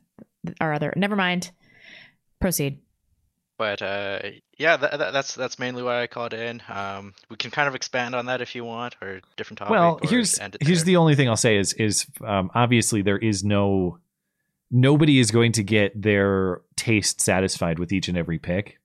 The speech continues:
Speaker 3: Um, but the other side of it too is, do you find any enjoyment in the hate? 'Cause I do. As much as I hated, well, let's put it, let me back up. I,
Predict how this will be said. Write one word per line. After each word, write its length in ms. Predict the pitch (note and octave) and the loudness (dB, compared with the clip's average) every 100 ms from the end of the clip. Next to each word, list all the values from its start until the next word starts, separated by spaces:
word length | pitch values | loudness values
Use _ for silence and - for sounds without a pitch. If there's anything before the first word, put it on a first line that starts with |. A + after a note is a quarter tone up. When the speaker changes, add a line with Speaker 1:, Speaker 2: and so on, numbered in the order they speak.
| _ G2+ | _ -4
Speaker 3:
Um, 400 | F#2+ F2+ E2+ - - - - | -2 0 -2 -6 -16 -8 -2
but 100 | C3 | 2
the 100 | D#3+ | 2
other 140 | B3 | 2
side 240 | - C#3+ | 2 4
of 100 | A#2 | 4
it 240 | A2+ - - | 2 0 -4
too 340 | - F#3 F#3+ A#2+ | 0 2 2 4
is, 340 | A#2 A2 - _ _ _ _ _ _ _ | 4 4 0 _ _ _ _ _ _ _
do 100 | C#3+ | 2
you 80 | C#3 | 4
find 360 | - C#3+ C#3+ C#3 | 2 2 2 2
any 300 | C3 D3 D#3 | 2 4 4
enjoyment 540 | B2+ A2 A2+ A2 G#2 | 2 2 2 2 0
in 160 | G#2+ F#2 | -2 -2
the 60 | E2+ | -2
hate? 380 | F2+ D#2+ - | -4 -6 -2
'Cause 160 | - C3+ | 0 2
I 160 | F#3 G3+ | 4 4
do. 380 | C3 A2+ F2+ | 4 2 2
As 120 | A2 B2 | 0 2
much 200 | F3 G#3+ | 2 2
as 80 | F#3 | 2
I 100 | C3 | 4
hated, 340 | B2 C3 B2 - - | 4 4 2 -4 0
well, 300 | D#3 D3+ - - - | 2 2 0 -10 -4
let's 140 | D#3 - | 0 2
put 140 | E3+ | 2
it, 180 | B2+ - _ _ _ - | 2 -2 _ _ _ 2
let 100 | D3+ | 4
me 80 | |
back 240 | C3 A#2 A2 | 4 4 2
up. 200 | E2+ - _ | 0 -2 _
I, 220 | B2+ C3+ | 2 4